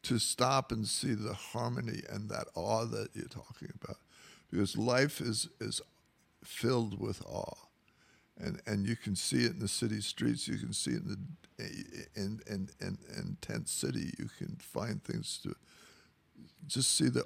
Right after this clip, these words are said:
awe of, of, of things greater than ourselves. But we were just in the desert.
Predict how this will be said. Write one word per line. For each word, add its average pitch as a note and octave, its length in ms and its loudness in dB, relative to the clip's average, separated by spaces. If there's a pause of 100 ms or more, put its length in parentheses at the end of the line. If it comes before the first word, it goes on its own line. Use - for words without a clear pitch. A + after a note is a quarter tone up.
awe A2 280 6
of, A2 280 0
of, - 220 -6 (120)
of - 340 -12 (600)
things G#2+ 280 2
greater G#2 320 2
than G2 160 -4
ourselves. - 580 -6 (640)
But - 200 0 (340)
we G#2+ 180 -2
were B2+ 120 2
just A#2+ 360 2
in A2 120 -2
the A2 80 -2
desert. G#2 480 2